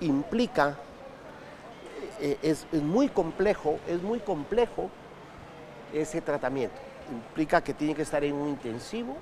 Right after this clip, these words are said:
uno, dos, tres meses, quizás llegue en estado de coma, tiene que estar así. Después tiene todo un proceso de rehabilitación ese paciente,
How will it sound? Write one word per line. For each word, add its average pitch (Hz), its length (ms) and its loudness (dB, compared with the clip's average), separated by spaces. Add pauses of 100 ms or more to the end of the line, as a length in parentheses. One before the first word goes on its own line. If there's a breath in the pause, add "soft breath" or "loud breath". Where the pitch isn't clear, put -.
uno, 151 260 2
dos, 120 180 -2
tres 110 220 -4
meses, 214 380 -2 (440 loud breath)
quizás 147 380 4
llegue 135 240 4
en 123 140 2
estado 113 260 0
de 104 120 -4
coma, 202 420 -2
tiene 127 180 -4
que 120 80 -8
estar 113 220 -8
así. - 200 -10 (800 loud breath)
Después 156 540 6 (220)
tiene 160 240 2
todo 165 240 2
un 165 140 2
proceso 156 560 0
de 131 140 4
rehabilitación 127 1000 2
ese 165 180 -2
paciente, 160 560 -4